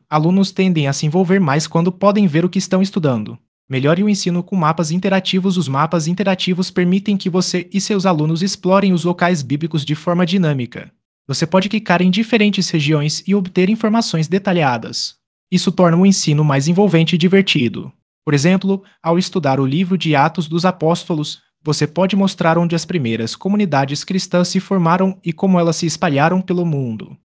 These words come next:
Esses mapas não apenas informam, mas também inspiram. Eles trazem a Bíblia à vida de uma maneira que o texto sozinho não consegue.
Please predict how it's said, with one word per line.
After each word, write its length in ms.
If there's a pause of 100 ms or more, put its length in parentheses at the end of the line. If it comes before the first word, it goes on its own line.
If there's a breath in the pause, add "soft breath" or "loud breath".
(200)
Esses 260
mapas 340
não 160
apenas 360
informam, 580
mas 220
também 280
inspiram. 540 (340)
Eles 220
trazem 400
a 60
Bíblia 380
à 20
vida 260
de 80
uma 140
maneira 340
que 140
o 40
texto 300
sozinho 420
não 140
consegue. 680